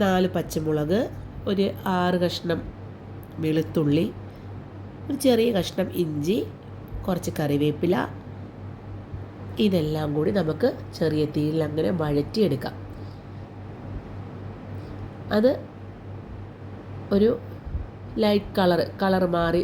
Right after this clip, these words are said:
ഒരു ഗോൾഡൻ കളർ പോലെ ആവും, ആവുമ്പോഴേക്കും നമുക്ക് രണ്ട് ചെറിയ തക്കാളി കട്ട് ചെയ്ത് നമുക്കിതിൻ്റെ കൂടെ ഇട്ട് കൊടുക്കാം. തക്കാളിയുടെ പച്ചമണവും കൂടി മാറി വരുമ്പോഴേക്കും നമുക്ക് സ്റ്റൗ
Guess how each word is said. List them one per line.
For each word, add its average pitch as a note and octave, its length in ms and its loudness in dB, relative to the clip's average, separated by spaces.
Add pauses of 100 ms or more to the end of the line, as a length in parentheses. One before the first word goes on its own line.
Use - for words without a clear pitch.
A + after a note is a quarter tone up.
ഒരു F3+ 160 4 (260)
ഗോൾഡൻ D#3+ 440 4
കളർ D#3+ 260 2
പോലെ D#3+ 320 4
ആവും, C#3+ 220 2 (760)
ആവുമ്പോഴേക്കും G3 600 4
നമുക്ക് F#3 300 2 (440)
രണ്ട് C4+ 200 2 (100)
ചെറിയ B3+ 280 6
തക്കാളി D#3 500 0 (240)
കട്ട് G3 260 -2
ചെയ്ത് D#3+ 260 2 (200)
നമുക്കിതിൻ്റെ D#3+ 540 2
കൂടെ D3 200 2 (500)
ഇട്ട് A#3+ 180 4
കൊടുക്കാം. C3 380 2 (1040)
തക്കാളിയുടെ B3 600 4
പച്ചമണവും G#3+ 540 2
കൂടി A3+ 140 4
മാറി F3+ 400 2
വരുമ്പോഴേക്കും D#3+ 640 2
നമുക്ക് F#3 360 2 (480)
സ്റ്റൗ A3 240 2